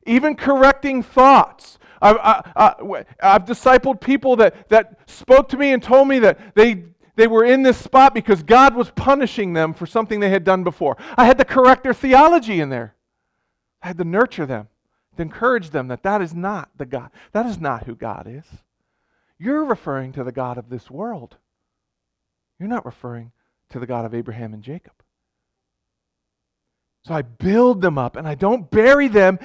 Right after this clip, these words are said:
in some unrealistic weight of a, a checklist of things you must do in order for you to prove to me that you're improving.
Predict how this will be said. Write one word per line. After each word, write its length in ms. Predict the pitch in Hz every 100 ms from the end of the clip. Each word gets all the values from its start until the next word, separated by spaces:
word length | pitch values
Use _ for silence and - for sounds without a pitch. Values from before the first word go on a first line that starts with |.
| - 214
in 220 | - 208
some 340 | 196 247 220 220
unrealistic 880 | 208 247 269 254 247 233 240 - 226 -
weight 520 | 131 196 254 233 _ _ - -
of 280 | 185 180 - -
a, 160 | 180 185 -
a 80 | 160
checklist 640 | - - 262 - 247 226 214
of 80 |
things 280 | - 220 190
you 80 | 214
must 460 | 185 180 240 - 151
do 240 | 233 175
in 80 | 170
order 180 | 185 180
for 140 | 170
you 140 | 185
to 80 | 196
prove 380 | - - 262 247
to 100 | 247
me 240 | 233 175 156 233
that 180 | 143 139
you're 120 | 190
improving. 580 | 165 - 208 143 113